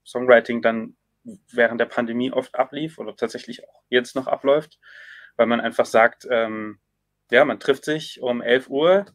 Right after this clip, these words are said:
hier ist der Zoom-Link und dann geht's irgendwie los und man macht was gemeinsam. Und das hat natürlich zum Beispiel dann auch wieder eine ganz andere Herangehensweise, weil da kann man gar nicht gemeinsam musizieren, weil man hat immer Latenz.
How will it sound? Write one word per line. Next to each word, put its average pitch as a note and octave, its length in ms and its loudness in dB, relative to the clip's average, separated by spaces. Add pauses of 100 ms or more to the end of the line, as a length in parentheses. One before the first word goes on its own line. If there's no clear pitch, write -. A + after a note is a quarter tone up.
(160)
hier C#3 120 -6
ist C3+ 100 -10
der B2+ 100 2
Zoom-Link E3+ 560 -2
und C3 80 -4
dann C3 160 0
geht's C#3+ 240 -6
irgendwie C#3 240 -4
los D#3+ 300 0
und B2 80 -10
man A#2+ 100 -6
macht B2+ 200 -8
was C#3+ 120 -12
gemeinsam. D3 500 -6 (240)
Und A#2+ 100 2
das C#3+ 140 6
hat E3 120 6
natürlich D#3 340 2
zum D3 100 -10
Beispiel C3+ 240 -10
dann B2+ 160 -6
auch B2 120 -10
wieder C3 120 -8
eine B2 120 -8
ganz C3+ 200 -4
andere C3+ 420 -6
Herangehensweise, C3 800 -2
weil A#2 80 0
da A#2+ 100 2
kann - 140 -16
man C#3 120 -4
gar C3 100 0
nicht C3 160 -12
gemeinsam C3+ 400 -6
musizieren, A#2+ 480 -10
weil A#2 80 -6
man A#2 120 -14
hat B2 120 -16
immer C3+ 100 -6
Latenz. A#2 560 -6